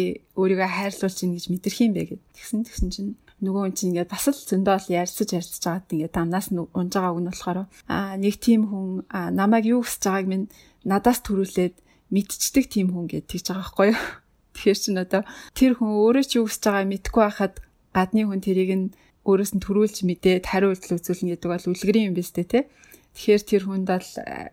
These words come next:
өөрийг нь хайрлах, тэгж хайрлах хүн олдоход хэцүү байгаа нь, а, угаасаа аргачлахгүй юм байна. А, тэгээ дээрэс нь тэр хүн, тэ, өөрийгөө юу хүсэж байгааг тэг-, тэгтлээ бүр мэдэхгүй байна гэдэг бол аюу хэцүү байна. За, тэгээд бас, а, хүсэлт гуйл, а, хэлэхдээ,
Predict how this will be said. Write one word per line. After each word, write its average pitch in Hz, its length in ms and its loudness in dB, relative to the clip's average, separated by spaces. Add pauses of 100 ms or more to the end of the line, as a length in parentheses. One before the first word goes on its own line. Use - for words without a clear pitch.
өөрийг 190 240 2
нь 185 160 -4
хайрлах, 185 400 -2
тэгж 240 240 4
хайрлах 185 400 2
хүн 180 160 -2
олдоход 208 320 -4
хэцүү - 320 -2
байгаа 190 300 0
нь, 190 60 -12 (120)
а, 180 320 -8
угаасаа 185 560 -2 (160)
аргачлахгүй 185 480 -2
юм 202 80 2
байна. 190 260 0 (680)
А, 170 240 -4
тэгээ 185 240 0
дээрэс 190 400 2
нь 180 160 -6 (240)
тэр 208 240 -2
хүн, 185 240 -4
тэ, 196 300 -4
өөрийгөө 190 420 2
юу 208 80 0
хүсэж - 240 -10
байгааг 185 320 -4
тэг-, 233 300 -2 (180)
тэгтлээ - 400 2
бүр 214 240 -6
мэдэхгүй - 320 -4
байна 180 160 -4
гэдэг 170 220 -8
бол 180 160 -10
аюу 170 160 -8
хэцүү - 260 -8
байна. 175 160 -8 (640)
За, - 240 -6
тэгээд 226 320 6
бас, 208 240 0
а, 185 380 0 (160)
хүсэлт - 420 0
гуйл, 262 280 4 (120)
а, - 160 -8
хэлэхдээ, - 560 -2